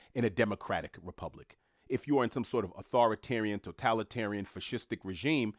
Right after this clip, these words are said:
yes, of course, you can get rich by being a politician. But if you're in a democratic, democ-, if you're in a democratically elected position in a country like the United States of America,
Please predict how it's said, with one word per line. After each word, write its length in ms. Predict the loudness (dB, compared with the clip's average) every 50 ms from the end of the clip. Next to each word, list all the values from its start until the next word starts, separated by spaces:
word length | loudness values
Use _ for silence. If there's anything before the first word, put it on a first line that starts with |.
| _ _ -4
yes, 260 | -2 -2 -2 -4 -6
of 120 | -12 -10
course, 320 | -6 -4 -4 -4 -4 -8 -16 _ _ _
you 100 | -10 -6
can 120 | -6 -4
get 160 | -4 -4 -6
rich 200 | -6 -10 -12 -8
by 100 | -8 -8
being 240 | -8 -8 -10 -10 -10
a 40 | -10
politician. 580 | -10 -10 -10 -10 -10 -14 -16 -18 -18 -18 -20 -20 _ _ _ _ _ _ _ -6
But 120 | -2 -2 -2
if 120 | -2 0
you're 120 | 0 0 0
in 60 | 0
a 60 | 0
democratic, 840 | 0 0 -2 -2 -2 -4 -8 -10 -6 -2 -2 -2 -2 -4 -8 -12 -18 _ _ _ _ _ _ -8
democ-, 300 | -4 -4 -2 -2 -4 -6 -12
if 140 | -16 -10 -6
you're 120 | -4 -2
in 80 | -2 -2
a 60 | -4
democratically 720 | -2 -2 -2 -2 -2 -4 -6 -4 -4 -4 -4 -4 -4 -6 -4
elected 360 | -4 -4 -6 -6 -8 -14 -12
position 520 | -12 -10 -8 -6 -8 -8 -8 -14 -18 -20 _ _ _ _ _ _ _ _ _ _ _ _ _ _ _ _ _ _ _ _ _ _ _ _ _ _ _ _ _
in 100 | -10 -10
a 60 | -10 -8
country 380 | -4 -2 -2 -2 -2 -2 -2
like 180 | -2 -2 -2 -4
the 160 | -10 -10 -8
United 280 | -8 -6 -6 -6 -8 -8
States 320 | -8 -4 -4 -4 -4 -6
of 100 | -10 -8
America, 420 | -4 -2 0 0 0 -2 -4 -8